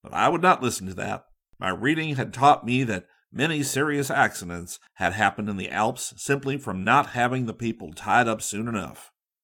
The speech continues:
I was not going to add another one to the list. The guide then obeyed my orders. When the procession stood at ease, roped together, and ready to move, I never saw a finer sight.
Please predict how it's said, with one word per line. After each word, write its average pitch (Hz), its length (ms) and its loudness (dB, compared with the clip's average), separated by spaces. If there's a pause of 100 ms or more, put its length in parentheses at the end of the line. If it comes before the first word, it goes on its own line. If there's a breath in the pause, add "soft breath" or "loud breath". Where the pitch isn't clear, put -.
(260)
I 110 180 2
was 147 160 0
not 90 220 -4
going 87 200 -8
to - 140 -10
add 101 220 0
another 117 300 2
one 90 180 -6
to 90 80 -8
the 85 100 -10
list. 95 420 -6 (1000)
The - 80 -14
guide 156 360 8
then 160 200 6
obeyed 135 420 4
my 131 180 4
orders. 95 500 -6 (1200)
When 113 140 -2
the 117 80 0
procession 185 600 2
stood 147 260 0
at 127 120 2
ease, 123 440 0
roped 127 240 -2
together, 98 500 -4 (220)
and 90 100 -14
ready 113 200 2
to 117 60 2
move, 113 540 0 (360)
I 104 120 -4
never 160 240 2
saw 135 240 6
a - 20 2
finer 147 420 0
sight. 95 460 0